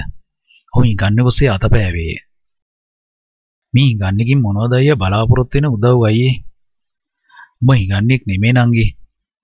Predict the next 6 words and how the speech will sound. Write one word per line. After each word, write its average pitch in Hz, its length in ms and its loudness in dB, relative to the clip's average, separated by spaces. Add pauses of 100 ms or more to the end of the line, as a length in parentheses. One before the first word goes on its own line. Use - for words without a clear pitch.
(340)
මගෙන් 107 300 2
මොනවත් 117 380 2
ඉල්ලන්න 117 360 0
එපා 123 180 0
සුදු 113 280 -2
අයියේ. 107 340 0